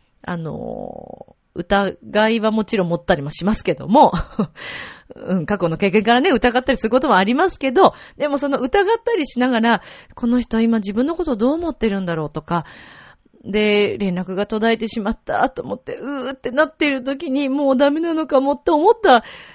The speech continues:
矢先にね、例えば、メールが来たりとか、ラインが来たりとか、それだけで喜べる自分がいたり。で、そういう時に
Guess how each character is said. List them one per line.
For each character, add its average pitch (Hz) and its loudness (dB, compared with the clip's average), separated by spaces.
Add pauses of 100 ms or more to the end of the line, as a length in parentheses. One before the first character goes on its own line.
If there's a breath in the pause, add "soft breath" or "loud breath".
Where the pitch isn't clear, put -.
矢 - -4
先 254 -2
に 277 2
ね、 247 2 (160)
例 175 2
え 156 2
ば、 147 -4 (640)
メ 165 -8
ー - -8
ル 151 -8
が 143 -8
来 - -18
た 277 2
り 254 2
と 165 -6
か、 - -12 (100)
ラ 175 -6
イ 165 -6
ン - -10
が 151 -10
来 - -18
た 302 2
り 277 2
と - -8
か、 - -12 (260 loud breath)
そ - -10
れ - -8
だ - 2
け 480 8
で 269 6
喜 196 0 (260)
べ 196 2
る - -6 (480)
自 175 -8
分 156 -4
が 151 -6
い 151 -10
た 156 -10
り。 - -16 (1080)
で、 415 4
そ - 2 (120)
う - 8
い 480 8
う 508 0
時 508 2 (320)
に - -20